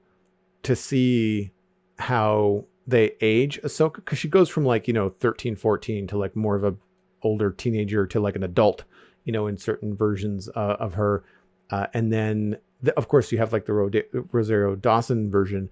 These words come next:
which you can see immediately looks like Rosario Dawson. They didn't change her facial structure very much. Uh,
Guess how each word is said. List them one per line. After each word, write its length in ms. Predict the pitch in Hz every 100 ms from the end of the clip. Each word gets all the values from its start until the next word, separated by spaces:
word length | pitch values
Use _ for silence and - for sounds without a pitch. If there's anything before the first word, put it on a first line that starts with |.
| -
which 220 | 175 185 190
you 100 | 180
can 140 | 175
see 240 | - 247
immediately 480 | 170 156 156 131 120
looks 260 | 113 135 -
like 160 | 104
Rosario 340 | 104 104 98 92
Dawson. 320 | 107 92 101
They 60 | 113
didn't 200 | 131 107
change 320 | - 120 107
her 120 | 101
facial 380 | - 107 - 95
structure 460 | - 98 - 95 87
very 160 | 104 98
much. 260 | 95 95 _ _ - - _ _
Uh, 260 | 107 98